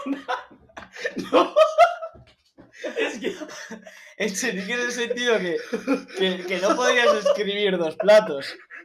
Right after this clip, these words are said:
Speaker 2: Que claro, a mí, yo qué sé, a Bárcenas, a Bárcenas le va uno y le dice, "No tengo bachiller ni la eso", pues le diría, "Pues igual no sabes escribir, ¿no?".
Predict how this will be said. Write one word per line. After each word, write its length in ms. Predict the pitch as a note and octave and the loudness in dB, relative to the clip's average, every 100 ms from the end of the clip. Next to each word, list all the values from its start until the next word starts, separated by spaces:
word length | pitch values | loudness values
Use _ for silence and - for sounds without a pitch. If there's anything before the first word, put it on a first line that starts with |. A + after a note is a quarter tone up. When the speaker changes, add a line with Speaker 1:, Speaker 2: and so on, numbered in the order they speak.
| - - D4+ - - | -18 -4 0 0 -2
Speaker 2:
Que 160 | F#3+ | -6
claro, 340 | F#3+ A3+ G3+ E3+ | 0 4 4 2
a 100 | F3 | -4
mí, 360 | F#3 B3+ C#4+ _ _ _ _ _ _ | -4 -6 -10 _ _ _ _ _ _
yo 180 | E3+ F#3+ | -4 -2
qué 180 | A3 | -4
sé, 460 | - - - A3+ E3 | -6 -8 -2 -2 0
a 140 | E3 E3+ | -2 2
Bárcenas, 640 | G3 G#3+ A#3 A3 A#3+ A#3+ - - _ - | 2 2 0 2 0 -2 -12 -20 _ -12
a 120 | C#3+ | -2
Bárcenas 460 | D#3 F3 G#3+ A3+ G#3 | 0 0 -2 -2 0
le 160 | G3 | 0
va 220 | F#3+ G3 G3+ | 4 4 4
uno 180 | G3 F3 | 0 0
y 60 | |
le 60 | E3 | 0
dice, 460 | F3 E3+ D#3 D3+ - _ _ - | 0 -2 -6 -6 -8 _ _ -8
"No 120 | F#3 | 0
tengo 160 | A3 | 4
bachiller 360 | A3 G#3+ G#3 A3 | 4 4 0 -2
ni 100 | A#3 | 0
la 200 | F#3+ F3+ | 2 4
eso", 240 | A3 F3 D3+ | 2 0 -4
pues 140 | D3+ | -4
le 100 | D#3 | -4
diría, 420 | D#3 D3+ D3+ C3+ - _ _ _ _ | -4 -2 -4 -4 -12 _ _ _ _
"Pues 180 | - D3+ | -12 -6
igual 460 | D#3+ F3+ A3 F3 - _ _ | 0 4 4 0 -12 _ _
no 140 | E3 | -8
sabes 200 | F#3 G#3 | -4 -4
escribir, 560 | E3+ - D3+ G3+ G3+ C3+ | -4 -8 -6 -2 0 0
¿no?". 300 | D#3+ A#3 | -2 -4